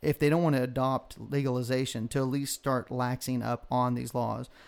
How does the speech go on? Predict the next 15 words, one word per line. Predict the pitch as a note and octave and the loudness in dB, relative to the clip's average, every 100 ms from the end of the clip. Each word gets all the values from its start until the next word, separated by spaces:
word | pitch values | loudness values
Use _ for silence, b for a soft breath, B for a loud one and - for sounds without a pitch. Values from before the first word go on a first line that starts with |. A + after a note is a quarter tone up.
| B | B
and | C3+ | -4
cut | D3 C3 | 0 0
back | C3 B2+ - | 0 -2 -2
on | A#2+ A#2+ | -2 -2
these | B2 A#2+ - | -4 -8 -12
ridiculous | C3 C3 B2 D3 - B2+ B2 | -4 -2 2 0 0 -4 -4
fucking | - A#2+ A#2+ | -2 -2 -2
prison | A#2+ - B2 B2 | -2 -2 0 0
terms | A#2+ A#2+ A#2+ A#2+ B2 | 0 0 0 0 0
and | B2 B2 A#2 | 0 -2 -4
shit | - B2+ | -4 -4
that | A#2 | -4
they | A#2 A#2+ | -6 -4
got. | B2 A2+ - | -4 -4 2
So | C3+ B2+ | 2 2